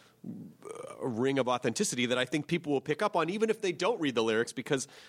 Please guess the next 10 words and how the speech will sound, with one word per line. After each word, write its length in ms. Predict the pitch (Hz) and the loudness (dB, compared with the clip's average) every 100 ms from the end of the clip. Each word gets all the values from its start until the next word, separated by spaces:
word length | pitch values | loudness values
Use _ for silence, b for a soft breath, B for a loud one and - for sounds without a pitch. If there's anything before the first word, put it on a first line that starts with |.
| B | B
something 440 | - 185 180 185 | -2 -2 0 0
about 280 | 151 143 147 | 2 2 2
it 80 | 143 | 2
is 120 | 127 | 0
more 180 | 135 135 | 2 0
meaningful 680 | 117 127 147 143 - 123 113 | 2 2 2 2 0 0 0
to 160 | 120 | 2
all 200 | 117 110 | 2 2
of 140 | 104 104 | 0 -4
you, 500 | 165 175 107 104 | -2 0 2 0